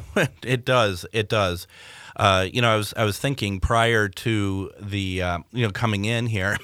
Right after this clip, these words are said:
<coughs> knowing that it's kind of the Christmas special of, uh, Ghost Box Radio, I thought, "Boy, too bad we didn't have, like, a more Christmassy or more,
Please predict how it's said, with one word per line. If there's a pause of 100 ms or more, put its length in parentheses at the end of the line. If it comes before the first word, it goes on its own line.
(240)
<coughs>
knowing
that
it's
kind
of (160)
the
Christmas
special (340)
of,
uh,
Ghost
Box
Radio,
I
thought,
"Boy,
too
bad
we
didn't
have,
like,
a
more (560)
Christmassy
or
more,